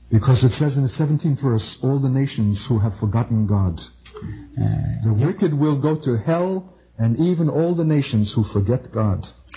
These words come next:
Speaker 2: えー、十七節を見ますと、「悪者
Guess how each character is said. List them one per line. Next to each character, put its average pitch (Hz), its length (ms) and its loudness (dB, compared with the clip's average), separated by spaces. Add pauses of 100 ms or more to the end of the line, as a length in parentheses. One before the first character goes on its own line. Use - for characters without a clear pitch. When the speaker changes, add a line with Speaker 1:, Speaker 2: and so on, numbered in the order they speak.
(420)
Speaker 2:
え 110 140 2
ー、 110 40 2
十 160 160 2
七 175 280 0
節 147 220 -2
を 143 100 2
見 151 80 2
ま 156 180 2
す - 120 -16
と、 147 220 0 (680)
「悪 170 280 2
者 190 420 2